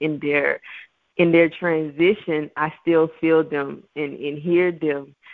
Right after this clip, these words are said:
and feel their, their blessings every day from the, the hard work and the tears that I put into, um, being everything that they,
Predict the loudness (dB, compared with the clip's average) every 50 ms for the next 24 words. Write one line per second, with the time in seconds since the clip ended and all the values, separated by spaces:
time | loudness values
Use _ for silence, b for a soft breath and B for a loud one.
0 | B B B _ -4 -4 -4 -4 -6 -10 _ 0 2 4 4 4 2 2 2 2
1 | 2 2 0 0 0 0 0 0 -2 -4 -2 0 0 0 0 -2 -6 -8 -8 -8
2 | -10 -6 -2 -2 -2 -2 -2 -8 -8 -8 -8 -4 0 2 2 2 2 0 -4 -8
3 | _ _ _ -2 2 2 2 2 0 -2 -2 0 0 0 -2 -2 -6 B B B
4 | B B B B 0 2 2 4 6 6 8 6 6 4 2 0 0 0 0 -4
5 | -8 -8 -8 -8 -12 _ _ -6 -4 -2 0 0 0 0 0 -2 -4 -6 -10 _
6 | _ _ -14 -10 -8 -6 -6 -6 -6 -8 _ _ 0 0 0 0 0 0 0 0
7 | 0 0 -6 -2 -2 -2 -2 -4 _ -8 -6 -4 -4 -4 -4 -6 -8 -4 -4 -4
8 | -2 -2 -4 -4 -4 -8 -10 -16 _ _ -2 2 2 4 4 2 2 2 2 2
9 | 2 -2 -6 -4 -6 -4 -4 -2 -4 -6 -4 -4 -4 -4 -4 -6 -8